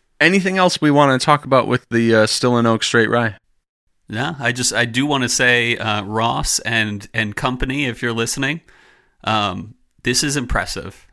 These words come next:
Speaker 2: And for a micro slash craft distillery, you should be proud of yourselves.
Speaker 1: Absolutely. So, guys, again,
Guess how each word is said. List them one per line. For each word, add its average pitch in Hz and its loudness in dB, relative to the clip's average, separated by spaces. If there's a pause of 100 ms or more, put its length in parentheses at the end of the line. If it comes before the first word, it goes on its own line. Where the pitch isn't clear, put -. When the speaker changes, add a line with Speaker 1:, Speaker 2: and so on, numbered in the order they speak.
(120)
Speaker 2:
And 104 -2
for 117 -2
a 107 2
micro 117 -2
slash 104 -4
craft 110 -2
distillery, 117 -4 (500)
you 113 -2
should 107 0
be 104 -2
proud 87 -2
of - -12
yourselves. - -16 (1300)
Speaker 1:
Absolutely. 104 0
So, 120 2 (500)
guys, 151 8
again, 143 6